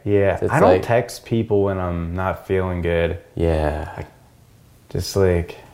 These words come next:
Speaker 2: You wanna be alone?
Speaker 1: recover and then get back at it.
Speaker 2: Like, kind of like, what kind of animal do you think you become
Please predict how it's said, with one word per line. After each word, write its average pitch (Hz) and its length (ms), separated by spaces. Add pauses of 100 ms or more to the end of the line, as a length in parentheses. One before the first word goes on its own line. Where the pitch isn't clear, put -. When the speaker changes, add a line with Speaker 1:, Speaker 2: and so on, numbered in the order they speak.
(120)
Speaker 2:
You 110 80
wanna 113 140
be 101 80
alone? 101 680 (320)
Speaker 1:
recover 104 760
and 98 100
then 90 520 (520)
get 104 180
back 90 300
at 87 220
it. 85 240 (100)
Speaker 2:
Like, 104 220
kind 113 200
of 107 100
like, 101 360 (160)
what 139 140
kind 190 140
of - 140
animal 98 800 (1300)
do 101 160
you 87 160
think - 560 (520)
you 98 120
become 87 680